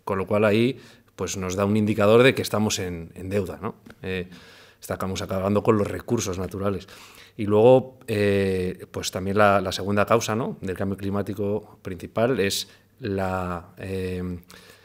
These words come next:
la, la emisión de gases de efecto invernadero, ¿no? a la atmósfera, ¿no? Y aquí, pues, hablamos de, sobre todo de la quema de, de, de, de energías fósiles, ¿no? Y, y, bueno, pues es un poco, ¿no? Eh, eh, durante todos estos años,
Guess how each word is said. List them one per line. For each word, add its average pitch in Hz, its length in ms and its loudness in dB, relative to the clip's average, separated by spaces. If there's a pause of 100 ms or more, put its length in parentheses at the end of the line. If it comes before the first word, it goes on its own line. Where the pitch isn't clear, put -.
(200)
la, 82 260 -8
la 92 140 -6
emisión 127 480 2
de 107 140 8
gases 107 280 4
de 113 60 0
efecto 104 300 -2
invernadero, 110 580 4
¿no? 123 200 4
a 101 40 2
la 95 100 2
atmósfera, 95 480 -8
¿no? 92 220 -10
Y 90 140 -8
aquí, 98 320 -4
pues, 95 240 -6
hablamos 92 400 -4
de, 95 360 0 (100)
sobre 95 240 -4
todo 110 180 6
de 113 40 10
la 110 140 8
quema 123 300 8
de, 101 340 4 (500)
de, - 420 -12 (440)
de, 78 420 -10 (520)
de 76 420 -16
energías 87 400 -8
fósiles, - 380 -12
¿no? 98 160 -8
Y, - 220 -14 (640)
y, 98 80 -6
bueno, 104 240 2
pues 101 180 -4
es 101 140 -4
un 113 120 -2
poco, 101 240 0
¿no? 101 260 -6
Eh, 92 720 -4 (240)
eh, 95 400 -6
durante 92 1040 -4
todos 104 280 0
estos 101 240 -2
años, 117 520 0